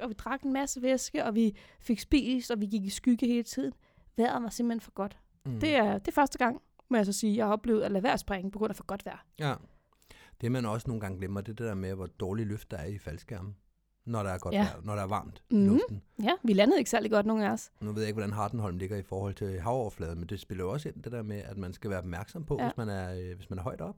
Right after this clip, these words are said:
Speaker 1: Ja.
Speaker 2: så er luften altså tyndere,
Speaker 1: Ja.
Speaker 2: mindre luft. Så er der
Speaker 1: Mhm.
Speaker 2: som regel også lidt koldere, men der er så, så står man der og tænker, "Jamen, det er jo fint." Men så er der mindre luft
Speaker 1: Ja.
Speaker 2: i skærmene.
Speaker 1: Ja. Jeg tror egentlig ikke, vi var særlig højt over havets
Speaker 2: Mm,
Speaker 1: overflade, men,
Speaker 2: okay.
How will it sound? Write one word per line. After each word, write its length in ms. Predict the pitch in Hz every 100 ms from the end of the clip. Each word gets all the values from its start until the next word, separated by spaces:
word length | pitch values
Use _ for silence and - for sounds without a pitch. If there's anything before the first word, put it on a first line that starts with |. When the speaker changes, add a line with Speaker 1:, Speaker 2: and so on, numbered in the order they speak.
| -
Speaker 1:
Ja. 100 | 269 254 -
Speaker 2:
så 160 | - -
er 80 | 117
luften 260 | 123 147
altså 200 | 180 139
tyndere, 440 | 147 139 143 185 156 151
Speaker 1:
Ja. 100 | 233 -
Speaker 2:
mindre 320 | 104 80 101
luft. 260 | 170 196 -
Så 120 | _ 147
er 40 |
der 60 | 139
Speaker 1:
Mhm. 40 |
Speaker 2:
som 80 | 131
regel 160 | 131
også 180 | 110 120
lidt 120 | 117
koldere, 320 | - 117 160 185
men 140 | 117
der 60 | 113
er 100 | 110
så, 120 | - - -
så 180 | - 147
står 200 | - -
man 100 | 139
der 60 | 123
og 80 |
tænker, 160 | 117 117
"Jamen, 80 | 98
det 60 | 147
er 60 |
jo 40 | 151
fint." 300 | 190 - - _ _ _ _ _ _
Men 420 | 123 117 113 110
så 100 | 101
er 100 | 92
der 100 | 107
mindre 300 | 165 113 113 104
luft 260 | 98 -
Speaker 1:
Ja. 160 | 277 233
Speaker 2:
i 20 |
skærmene. 380 | - 92 90 101 -
Speaker 1:
Ja. 100 | 226 220 _ _ _
Jeg 100 | -
tror 240 | - 262 233
egentlig 200 | 220 202
ikke, 120 | 208
vi 100 | 214
var 80 | 190
særlig 320 | 202 208 220
højt 240 | 214 208
over 240 | 202 202 202
havets 320 | 202 202 202
Speaker 2:
Mm, 60 |
Speaker 1:
overflade, 440 | 185 190 220 190 185
men, 200 | 196 190
Speaker 2:
okay. 120 | 156